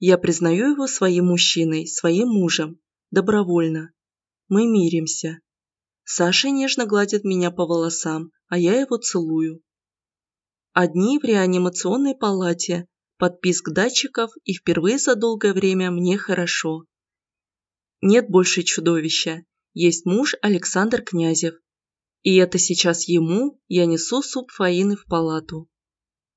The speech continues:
Прошло три недели. Саша поправляется. Сейчас он держит Машеньку на руках. Все обошлось, когда я думала, что шансов нет, и не овощ он никакой.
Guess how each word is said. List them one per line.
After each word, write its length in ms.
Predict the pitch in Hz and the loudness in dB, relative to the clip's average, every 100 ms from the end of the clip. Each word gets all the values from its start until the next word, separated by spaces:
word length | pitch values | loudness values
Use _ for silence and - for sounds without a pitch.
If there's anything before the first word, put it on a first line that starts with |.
| _ _ _ _ _ _ | _ _ _ _ _ _
Прошло 440 | 180 175 - 214 | 0 0 2 2
три 200 | 302 285 | 2 0
недели. 640 | 262 247 180 165 160 165 170 _ _ _ _ | 0 -2 0 0 0 -4 -12 _ _ _ _
Саша 400 | - - 190 - | -6 0 2 0
поправляется. 920 | 247 262 220 185 170 160 160 - 165 175 _ _ _ - | 0 -2 0 0 2 0 -2 -6 -8 -12 _ _ _ -8
Сейчас 500 | - 180 - 208 302 | -2 0 0 0 0
он 100 | 277 | 0
держит 380 | 269 269 262 202 | 0 -2 -2 0
Машеньку 460 | 175 180 180 180 | 0 0 -4 -2
на 120 | 175 | 0
руках. 520 | 175 160 165 156 156 _ _ _ _ _ _ | -2 -4 -6 -6 -8 _ _ _ _ _ _
Все 240 | - 214 202 | 0 2 4
обошлось, 680 | 170 185 - 175 165 - - _ - | 2 -2 0 0 0 -2 -12 _ -2
когда 360 | 185 160 175 | 0 4 4
я 60 | 165 | 6
думала, 380 | 180 262 269 262 | 4 2 0 -2
что 220 | - 185 | -2 -2
шансов 500 | - 175 175 175 - | -2 -2 -2 -6 -4
нет, 300 | 165 160 - _ _ _ | -2 -2 -6 _ _ _
и 100 | 220 | 0
не 160 | 254 247 | 4 6
овощ 500 | 190 170 185 180 175 | 6 6 2 0 0
он 160 | 175 | 0
никакой. 640 | 170 170 170 - 160 165 | 0 -4 -10 -6 -6 -6